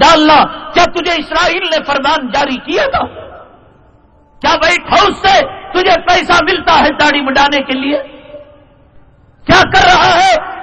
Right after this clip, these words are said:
یہاں آ کر بیانات سن کر تبصرے کرنے کے لیے کہ فلاں کا واقعہ اچھا تھا، فلاں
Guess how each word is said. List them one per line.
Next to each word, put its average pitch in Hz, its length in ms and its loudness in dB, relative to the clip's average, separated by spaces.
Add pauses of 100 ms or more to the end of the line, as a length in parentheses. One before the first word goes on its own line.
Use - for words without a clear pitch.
یہاں 330 280 2
آ 302 120 0
کر 330 140 0
بیانات 330 500 2 (120)
سن 370 260 -2
کر 403 240 4 (1600)
تبصرے 359 520 2
کرنے 330 280 2 (120)
کے 359 120 0
لیے 415 200 4 (880)
کہ 294 160 4
فلاں 294 200 4 (100)
کا 277 120 4
واقعہ 277 460 4
اچھا 262 240 2 (100)
تھا، 277 80 4 (380)
فلاں 294 200 4